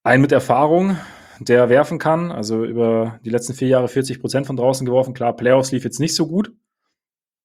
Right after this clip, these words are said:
aber grundsätzlich kann verteidigen, gibt dir Spacing, das so soll sein. Und sie haben das, sie konnten dann nicht mehr bei Paul George mitbieten, aber sie haben immer noch dreißig Millionen an Cap Room.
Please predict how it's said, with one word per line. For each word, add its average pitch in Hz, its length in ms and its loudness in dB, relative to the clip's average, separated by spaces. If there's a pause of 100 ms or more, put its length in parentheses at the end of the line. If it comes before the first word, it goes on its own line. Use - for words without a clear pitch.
(340)
aber 113 480 2 (100)
grundsätzlich 139 840 0 (200)
kann 120 160 -2
verteidigen, 135 760 0
gibt 120 200 -6
dir 113 60 0
Spacing, 131 720 -2 (560)
das - 520 -4 (760)
so 117 200 -2
soll 120 180 6
sein. 127 240 2
Und 185 320 4
sie 143 160 2
haben 143 120 2
das, 135 260 0
sie 113 140 -8
konnten 127 220 -2
dann 113 100 0
nicht 107 160 0
mehr 117 80 0
bei 104 100 4
Paul 107 160 0
George 110 260 4
mitbieten, 139 440 -4 (540)
aber 110 140 0
sie 110 80 4
haben 123 80 4
immer 127 120 4
noch 117 80 2
dreißig 107 260 0
Millionen 107 220 0
an 98 80 -2
Cap 127 200 -2
Room. 95 220 -4